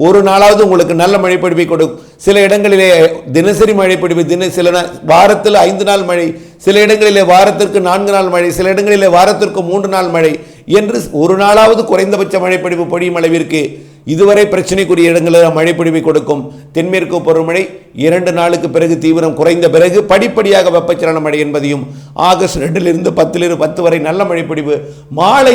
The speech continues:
இரவு அரை மணி நேரம் மழை பொழிவு கொடுக்கும் என்பதை நினைவுபடுத்த விரும்புகிறேன். உங்கள்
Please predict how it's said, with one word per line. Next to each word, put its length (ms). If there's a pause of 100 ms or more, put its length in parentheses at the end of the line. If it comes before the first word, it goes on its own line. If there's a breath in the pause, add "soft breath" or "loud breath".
இரவு 200 (120)
அரை 160
மணி 200
நேரம் 220
மழை 180
பொழிவு 220
கொடுக்கும் 360
என்பதை 240
நினைவுபடுத்த 640
விரும்புகிறேன். 480 (1300 soft breath)
உங்கள் 240